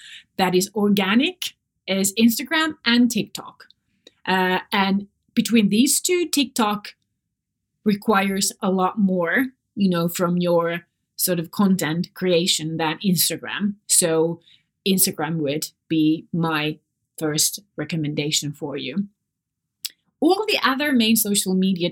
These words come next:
run on advertising fuel. That's why opting for Instagram is really a fantastic idea if all you have is your own time and your own ideas. So what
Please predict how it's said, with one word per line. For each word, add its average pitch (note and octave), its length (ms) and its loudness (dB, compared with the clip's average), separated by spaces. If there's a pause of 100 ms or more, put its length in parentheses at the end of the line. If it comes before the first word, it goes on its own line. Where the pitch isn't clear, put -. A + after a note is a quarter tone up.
(140)
run F#3+ 240 2
on F3+ 140 -4
advertising E3 640 -4
fuel. E3 540 -8 (320)
That's A#3 320 0
why D4 280 0
opting A3+ 440 0
for G3+ 220 -6
Instagram F3 640 0 (280)
is F#3+ 240 0
really C4+ 640 2
a G3 320 2
fantastic G3+ 680 -2 (100)
idea F3 640 0 (380)
if G3+ 180 2 (100)
all C#4+ 340 4
you D#4+ 240 0
have F#3+ 440 0
is F#3 200 0
your E3 220 -6
own A#3 200 2
time F3+ 500 -4
and F3 180 -2
your E3 200 0
own D#3+ 320 -6
ideas. D#3 760 -2 (760)
So - 200 4
what C#4 200 2